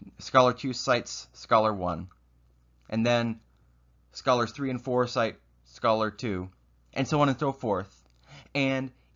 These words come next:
it appears in the literature that there is a vast network of interlocking citations establishing and providing evidence for this one fact, when in reality, if you traced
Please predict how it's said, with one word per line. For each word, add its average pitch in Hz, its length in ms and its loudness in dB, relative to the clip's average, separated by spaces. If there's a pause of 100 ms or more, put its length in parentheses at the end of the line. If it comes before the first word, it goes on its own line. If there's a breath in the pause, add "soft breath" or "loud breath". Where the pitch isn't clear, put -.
it 143 100 -2
appears 202 500 -2
in 160 120 -4
the 135 80 -2
literature 147 640 -4 (600 soft breath)
that 147 120 0
there 156 160 6
is 147 100 2
a 139 60 -2
vast 156 600 0
network 117 720 -2
of 127 160 -4
interlocking 147 580 -2
citations 110 840 -6 (380 loud breath)
establishing 131 640 0
and 123 80 -4
providing 110 400 0
evidence 95 380 -4
for - 160 -12
this 101 180 -8
one 98 180 -2
fact, 82 460 -8 (240 loud breath)
when 143 160 0
in 147 140 0
reality, 135 680 0 (540)
if - 160 -8
you 175 120 -4
traced - 720 -6